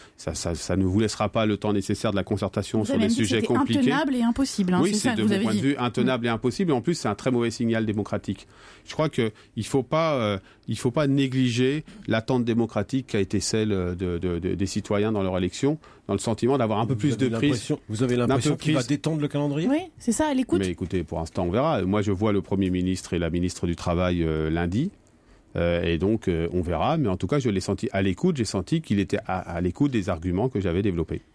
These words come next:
Speaker 2: Et vous avez dit qu'il ne fallait pas procéder à la hussarde, mais pourtant Emmanuel Macron, c'est un peu un hussard en politique. Vous croyez qu'il va résister à son, à ce tempérament politique qui est le sien ?
Speaker 1: Ouais, je vous laisse votre appréciation <laughs> sur, euh, sur le président de la République. Euh, c'est, je, je pense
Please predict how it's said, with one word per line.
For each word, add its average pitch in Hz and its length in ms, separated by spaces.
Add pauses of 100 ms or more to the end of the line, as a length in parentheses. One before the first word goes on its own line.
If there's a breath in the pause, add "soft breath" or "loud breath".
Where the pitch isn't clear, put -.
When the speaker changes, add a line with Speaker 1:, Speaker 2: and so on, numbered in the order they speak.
Speaker 2:
Et 240 40
vous 220 120
avez 220 100
dit 269 120
qu'il 220 380
ne 202 40
fallait 220 180
pas 254 140
procéder 220 340
à 208 80
la 190 100
hussarde, 262 440
mais 226 140
pourtant 233 240
Emmanuel 226 300
Macron, 220 340
c'est - 220
un 202 100
peu 208 140
un 196 120
hussard 262 460
en 240 80
politique. 214 560 (240 loud breath)
Vous 208 60
croyez 233 240
qu'il 247 140
va 214 80
résister 240 640
à 240 140
son, 208 360 (280 loud breath)
à - 80
ce - 100
tempérament 226 600
politique 233 360
qui 262 100
est 262 40
le 226 80
sien ? 320 260
Speaker 1:
Ouais, 85 80
je 82 120
vous 85 80
laisse 87 200
votre 87 180
appréciation 95 560
<laughs> - 140
sur, 101 240
euh, 90 40 (120)
sur - 140
le 104 60
président 110 240
de 113 40
la 113 80
République. 135 520
Euh, 107 100 (380 loud breath)
c'est, 135 280
je, 110 220 (260 loud breath)
je 107 140
pense 151 440